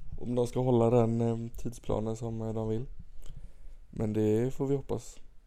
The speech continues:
att de är klara, för vi vill ju inte se en, eh, sextio matchers säsong. Vi vill ju att alla ska,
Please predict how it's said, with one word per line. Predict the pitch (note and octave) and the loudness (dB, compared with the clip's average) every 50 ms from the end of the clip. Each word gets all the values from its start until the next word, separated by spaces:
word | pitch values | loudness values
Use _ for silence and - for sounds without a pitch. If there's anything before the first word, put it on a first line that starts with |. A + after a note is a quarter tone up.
| - - - - - | -18 -16 -14 -12 -12
att | - - - | -12 -10 -8
de | - G#2+ G#2+ G#2+ G#2+ | -6 -6 -4 -4 -2
är | G#2+ G#2+ G#2+ G#2 G#2 - | 0 0 0 0 -2 -4
klara, | - - G#2 G#2 G#2 | -4 -4 -2 -2 -2
för | G#2+ A2 G#2 | -2 -4 -4
vi | G#2 G#2+ G#2+ G#2+ G#2 - - - - - - - - - - | -2 -2 -2 -4 -4 -6 -10 -14 -16 -16 -18 -16 -16 -12 -6
vill | G#2+ | -4
ju | A2 A2 | -4 -4
inte | G#2 - A#2 A2 | -4 -4 -4 -4
se | - A#2+ A2 G#2+ | 0 0 2 2
en, | G#2+ G#2 G#2+ G#2+ | 2 0 0 -2
eh, | G#2 G2+ G2+ | -2 -2 -4
sextio | G2+ - - G#2+ - - - - G#2 G2+ G2+ G2+ G#2 | -4 -4 -6 -6 -6 -8 -6 -4 -2 -2 0 -2 -2
matchers | G2+ G2+ G#2 - - - G2+ G2+ | -4 -6 -6 -8 -8 -8 -8 -6
säsong. | - G#2+ G#2 - G2+ G#2+ G#2+ G#2+ G#2 - - - - - - - - - - - - - - - - - - - - - - - - - - - - | -8 -8 -6 -4 -4 -4 -4 -8 -10 -14 -18 -20 -20 -20 -20 -20 -20 -20 -20 -20 -20 -20 -20 -20 -20 -20 -20 -20 -20 -20 -18 -16 -14 -12 -12 -10 -8
Vi | - - - | -4 -2 0
vill | - - | 2 4
ju | G2 | 4
att | - G2+ | 4 4
alla | G2 G2+ - - A2 | 4 2 0 -2 -4
ska, | - - - - G2+ G2+ A2 G#2+ G2+ | -6 -6 -4 -4 -4 -4 -4 -4 -6